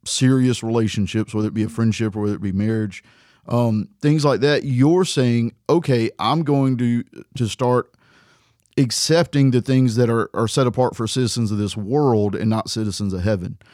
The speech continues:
And that's where that change comes, is your ide-, you may say it's no big deal,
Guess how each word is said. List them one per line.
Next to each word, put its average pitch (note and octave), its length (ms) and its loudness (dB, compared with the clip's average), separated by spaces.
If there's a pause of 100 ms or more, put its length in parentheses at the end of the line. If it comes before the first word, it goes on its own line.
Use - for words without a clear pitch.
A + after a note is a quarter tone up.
(180)
And A2+ 220 2
that's C3+ 280 2
where C#3 120 4
that A#2+ 180 0
change A#2+ 340 0
comes, C#3+ 300 0
is G#2 160 0
your D#3+ 140 2
ide-, C3 340 0
you D3+ 220 -2
may F#3+ 140 -2
say F3+ 160 2
it's C3 120 -2
no D3 100 4
big A2 220 0
deal, D#3 400 -2